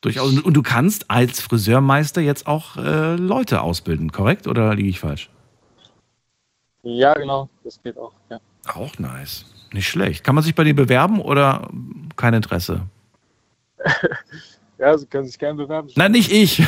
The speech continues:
Speaker 1: <laughs> Nicht ich. Ich meine nur, falls jemand gerade zuhört und sagt so, „Hey, wenn der einen Laden aufmacht, ich find den cool, ich würd bei dem vielleicht eine Ausbildung machen.“ Weil ich kenn echt viele Menschen,
Speaker 2: Ah, ich
Speaker 1: die,
Speaker 2: hab verstanden.
Speaker 1: die das toll finden, die da
Speaker 2: Ach so,
Speaker 1: sagen,
Speaker 2: so.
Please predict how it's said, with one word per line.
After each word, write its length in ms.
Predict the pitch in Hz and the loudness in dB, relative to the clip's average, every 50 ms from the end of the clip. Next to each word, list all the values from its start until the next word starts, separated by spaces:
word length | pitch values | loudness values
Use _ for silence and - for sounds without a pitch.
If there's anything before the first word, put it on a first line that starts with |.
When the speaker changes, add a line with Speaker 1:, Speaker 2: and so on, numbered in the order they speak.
| - 143 135 | 4 2 2
Speaker 1:
<laughs> 200 | - 202 135 - - | 4 2 0 2 2
Nicht 240 | 165 - - - - | 2 2 2 0 0
ich. 420 | 120 - - 127 - - - - - | 0 0 0 -4 -6 -8 -12 -6 -6
Ich 200 | - 110 - - | -6 -6 -4 -2
meine 140 | 139 139 - | -2 -2 0
nur, 240 | - - 120 113 - - - - - - - | 2 2 2 2 2 -2 -8 -16 -14 -16 -6
falls 240 | - 143 147 147 - | -2 0 0 0 0
jemand 240 | 160 160 156 151 131 | 0 2 2 2 2
gerade 220 | 147 135 135 139 | 2 2 2 2
zuhört 320 | - - 156 165 160 151 139 | 2 4 4 4 4 4 2
und 100 | 135 120 | 2 2
sagt 220 | 120 117 107 - | 2 0 0 0
so, 100 | - 104 | -2 0
„Hey, 200 | 107 143 156 127 | 2 2 2 2
wenn 100 | 117 107 | 2 2
der 120 | 104 110 107 | 2 4 4
einen 100 | 107 107 | 4 4
Laden 260 | 104 104 131 147 123 | 4 4 2 2 2
aufmacht, 380 | 92 95 95 - 120 113 110 113 | 0 -2 0 0 0 0 0 -2
ich 80 | 101 | -2
find 180 | - 117 110 - | 0 0 0 2
den 140 | 110 107 101 - - | 2 0 0 2 0
cool, 140 | 127 131 | 2 2
ich 100 | 120 101 | 2 0
würd 140 | 107 110 - | -2 -2 0
bei 100 | - 113 | 0 2
dem 160 | 104 113 110 104 | 2 4 2 2
vielleicht 200 | - 107 104 98 | 2 0 2 2
eine 100 | 110 101 | 2 2
Ausbildung 480 | 104 - - - - 104 92 90 87 | 2 0 -2 -2 -2 0 0 0 0
machen.“ 240 | 87 85 85 - - - - - - - - | 0 0 -2 -4 -8 -12 -14 -16 -20 -14 -8
Weil 100 | - 95 | -6 -4
ich 100 | 95 90 | -4 -2
kenn 140 | - 123 101 | -2 -2 -2
echt 200 | - 107 104 - | -2 -4 -8 -4
viele 200 | - 131 120 113 | 0 2 4 4
Menschen, 240 | 104 104 101 - 139 | 4 4 2 4 4
Speaker 2:
Ah, 60 | 143 | 4
ich 80 | 101 98 | 4 4
Speaker 1:
die, 60 | 135 | 2
Speaker 2:
hab 80 | 127 | 2
verstanden. 440 | - 131 123 - 151 147 147 139 127 - _ _ - | 0 -2 0 0 0 0 0 -4 -10 -12 _ _ -2
Speaker 1:
die 60 | - | 0
das 180 | - 104 92 - | 0 0 -2 -2
toll 200 | - 113 107 107 | 0 0 2 2
finden, 340 | - - 87 82 - - | 0 -2 -4 -4 -4 -4
die 140 | 82 85 92 | -2 -2 0
da 80 | 90 90 | 0 0
Speaker 2:
Ach 60 | 87 | 0
so, 60 | 87 | 0
Speaker 1:
sagen, 260 | 90 90 95 92 92 82 | 0 0 0 0 -2 -4
Speaker 2:
so. 100 | - | -6